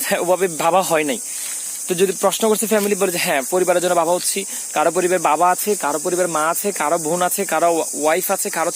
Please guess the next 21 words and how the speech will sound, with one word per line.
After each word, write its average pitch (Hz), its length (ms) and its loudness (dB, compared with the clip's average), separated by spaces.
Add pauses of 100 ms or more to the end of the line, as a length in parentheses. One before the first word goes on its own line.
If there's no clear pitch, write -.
(120)
সন্তানাদি 208 640 2
আছে। - 200 -4 (1000)
দেখেন, 160 260 -2 (1120)
এই 151 60 0
ভিডিওটার 180 460 2 (540)
দুটো 226 160 2 (100)
পার্ট 208 260 0
যদি 226 120 2
আপনি 185 180 0 (140)
করেন, 110 260 -2 (680)
তাহলে 214 240 2
দেখবেন 226 340 0 (640)
মেয়েরা, 214 380 4
মানে 180 120 0 (120)
আমার 202 180 0
আপুরা, 190 360 2 (800)
বাবা, 160 340 2 (240)
ভাই 147 220 2 (100)
অথবা 156 240 0 (120)
হাজব্যান্ড, 117 480 -4 (420)
হ্যাঁ, 226 160 0